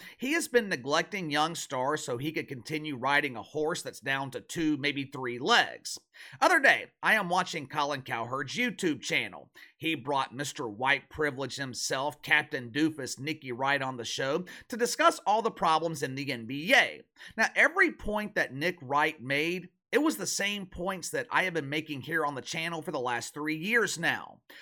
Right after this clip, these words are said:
Colin Cowherd was defending the N B A, or maybe he was playing devil's advocate.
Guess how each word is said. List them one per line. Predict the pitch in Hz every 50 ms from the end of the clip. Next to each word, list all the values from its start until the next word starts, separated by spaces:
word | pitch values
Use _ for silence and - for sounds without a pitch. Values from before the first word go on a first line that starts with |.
| - - _
Colin | - 151 160 160 156 143 123
Cowherd | - - 131 131 135 143 135 135 139 135 147 160 151
was | 139 139 131
defending | - - 120 - _ 139 139 139 139 143 143 131
the | 131 127 127
N | 135 139 135
B | 123 135 131 127 120 127
A, | 123 135 185 202
or | 165 127 127 - _ - - - _ - _
maybe | 330 392 403 381 330
he | - 143 143 233 240
was | 160 143 -
playing | - - - 160 151 147 143 135 123
devil's | 110 139 143 147 139 139 127 - -
advocate. | - 131 135 143 143 147 139 - 170 165 165 160